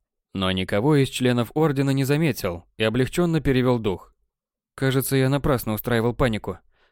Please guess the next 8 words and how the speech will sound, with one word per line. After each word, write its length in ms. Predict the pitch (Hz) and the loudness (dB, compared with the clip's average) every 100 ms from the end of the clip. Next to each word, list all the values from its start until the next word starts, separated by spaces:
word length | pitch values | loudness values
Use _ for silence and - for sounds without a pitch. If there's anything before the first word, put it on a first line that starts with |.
| - | -4
За 160 | 127 | -2
пределами 460 | 151 156 175 156 143 | 2 2 2 2 0
своего 380 | 139 143 147 143 | 0 2 4 2
этажа 320 | 139 135 160 | 2 0 0
ребята 360 | 110 113 117 | 0 0 0
буянить 380 | 113 120 120 113 | 0 0 0 -2
не 100 | 123 | -2
рискнули". 460 | 127 - 143 101 | -2 -2 -4 -4